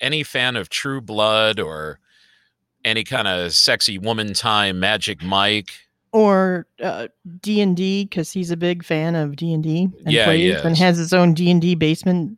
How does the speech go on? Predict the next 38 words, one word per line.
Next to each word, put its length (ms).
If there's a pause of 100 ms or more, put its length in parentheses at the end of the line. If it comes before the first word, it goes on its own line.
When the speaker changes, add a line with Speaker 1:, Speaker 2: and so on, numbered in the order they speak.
(160)
Speaker 2:
room. 460 (400)
Speaker 1:
Does 180
he 100
really? 400 (200)
Speaker 2:
Yes. 480
Oh, 180
Speaker 1:
Oh. 40
Speaker 2:
yes, 680
yes. 720 (120)
Speaker 1:
Oh 240
Speaker 2:
There's 220
Speaker 1:
my 60
Speaker 2:
a 40
Speaker 1:
God. 40
Speaker 2:
whole, 380
like, 180
YouTube 380
video. 340
If 140
you 60
goo-, 300
if 160
you 100
Google 320
the 140
YouTube 280
video, 400 (440)
or 100
just 280
Google 500
Joe 260
Manganiello 1040
Dungeons 460
and 140
Dragons, 720 (360)
you'll 260
Speaker 1:
But 100
Speaker 2:
see. 200